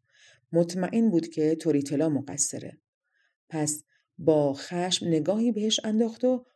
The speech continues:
با بی‌اعتنایی از پیش ملکه رفت و به سرای خودش برگشت.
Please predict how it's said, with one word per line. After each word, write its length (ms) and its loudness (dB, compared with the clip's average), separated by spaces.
با 220 4
بی‌اعتنایی 1000 -2
از 220 -12
پیش 260 -4
ملکه 580 -2
رفت 460 -4
و 260 -4
به 120 -2
سرای 500 -2
خودش 380 -2
برگشت. 640 -8